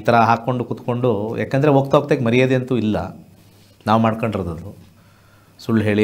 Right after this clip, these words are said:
ಅದು ಹೇಳಿ, ಇದು ಹೇಳಿ. ಇವತ್ತಿನ ದಿವಸ ಜ್ಯೋತಿಷ್ಯ ಅಂತಂದರೆ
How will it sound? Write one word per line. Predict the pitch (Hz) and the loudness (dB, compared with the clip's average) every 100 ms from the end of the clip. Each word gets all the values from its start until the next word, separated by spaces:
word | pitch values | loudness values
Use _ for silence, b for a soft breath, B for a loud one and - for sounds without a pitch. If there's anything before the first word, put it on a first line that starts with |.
| 98 | 0
ಅದು | 95 | 0
ಹೇಳಿ, | 95 90 | -2 -4
ಇದು | 90 90 | -4 -6
ಹೇಳಿ. | 87 110 - - - - _ b b b - | -8 -12 -16 -20 -20 -20 _ b b b -2
ಇವತ್ತಿನ | 123 139 | 2 4
ದಿವಸ | 143 156 143 120 | 6 6 4 2
ಜ್ಯೋತಿಷ್ಯ | 131 147 - 135 | 0 -2 0 0
ಅಂತಂದರೆ | 127 123 139 | 0 0 2